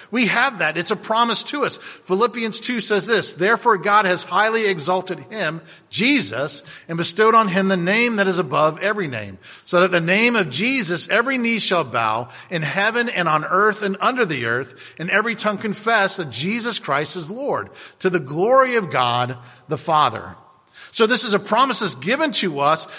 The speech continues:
to go out, and he tells us, "Hey, everybody is going to confess. Everybody is gonna say that Jesus is Lord." The r-, the question then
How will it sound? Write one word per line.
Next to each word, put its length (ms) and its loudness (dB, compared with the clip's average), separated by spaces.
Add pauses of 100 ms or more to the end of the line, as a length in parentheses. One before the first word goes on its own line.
(100)
to 100 0
go 260 4
out, 100 6
and 100 0
he 80 2
tells 300 2
us, 100 -2
"Hey, 220 0
everybody 600 2
is 140 0
going 280 0 (140)
to 120 -4
confess. 540 -2 (260)
Everybody 460 0
is 120 0
gonna 200 -2
say 320 2
that 200 0
Jesus 440 -2
is 180 -2
Lord." 340 -2 (220)
The 140 4
r-, 340 0
the 120 2
question 640 2
then 300 0